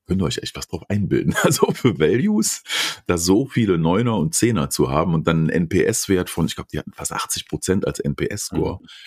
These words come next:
Speaker 1: Das ist fantastisch.
Speaker 2: Ja.
Speaker 1: Und da bringt's dann auch so ein, ein Erfolgsgefühl mit sich und da darf dann
Speaker 2: Mhm.
Speaker 1: auch gefeiert werden,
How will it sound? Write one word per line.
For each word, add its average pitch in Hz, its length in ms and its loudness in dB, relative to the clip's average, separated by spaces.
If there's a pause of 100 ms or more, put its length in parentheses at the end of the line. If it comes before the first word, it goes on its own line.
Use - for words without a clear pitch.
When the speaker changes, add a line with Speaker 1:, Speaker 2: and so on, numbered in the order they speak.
(240)
Speaker 1:
Das - 160 -2
ist - 60 -4
fantastisch. - 680 -6 (260)
Speaker 2:
Ja. - 200 -16 (500)
Speaker 1:
Und 120 200 2
da 135 100 6
bringt's 185 280 0
dann 160 120 4
auch 123 200 2
so 127 160 4
ein, 117 280 0
ein 101 120 2
Erfolgsgefühl - 1080 0
mit 62 220 -4
sich 127 280 2
und 92 140 2
da 104 80 4
darf 107 220 2
dann 175 100 2
Speaker 2:
Mhm. 160 80 2
Speaker 1:
auch 151 40 -2
gefeiert - 520 0
werden, 135 460 0